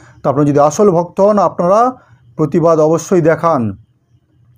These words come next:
এত বড় একটা কথা, এত বড় একটা নোংরা কথা বলল চৈতন্য মহাপ্রভুর জন্ম সম্পর্কে, আপনারা শুনেও চুপ করে রয়েছেন। আপনারা কী ধরনের চৈতন্য ভক্ত? আমি, আমি, আমি আর বেশি কিছু বলে ভিডিও বাড়াতে চাই না।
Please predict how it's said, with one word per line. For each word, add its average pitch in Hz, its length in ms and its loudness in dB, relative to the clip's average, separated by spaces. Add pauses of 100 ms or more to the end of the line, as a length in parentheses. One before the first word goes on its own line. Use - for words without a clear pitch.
(140)
এত - 240 -2
বড় 247 260 2
একটা 208 240 -2
কথা, 165 260 0
এত 156 140 -2
বড় 226 140 2
একটা 202 160 0
নোংরা 165 460 2
কথা 170 220 -2
বলল 156 220 0
চৈতন্য 160 340 -4
মহাপ্রভুর 156 380 -2
জন্ম 135 300 0
সম্পর্কে, 147 520 -2 (360)
আপনারা 208 220 2
শুনেও 196 360 0
চুপ 233 280 -2
করে 269 140 2
রয়েছেন। 262 440 2 (600)
আপনারা 233 260 0
কী 202 180 0
ধরনের 277 320 2
চৈতন্য 160 440 0
ভক্ত? 104 340 -4 (1500)
আমি, 202 360 2
আমি, 180 300 0
আমি 165 220 2
আর 190 60 4
বেশি 160 280 0
কিছু 175 220 0
বলে 175 180 2
ভিডিও 143 300 2
বাড়াতে 135 340 0
চাই 175 220 0
না। 196 160 -2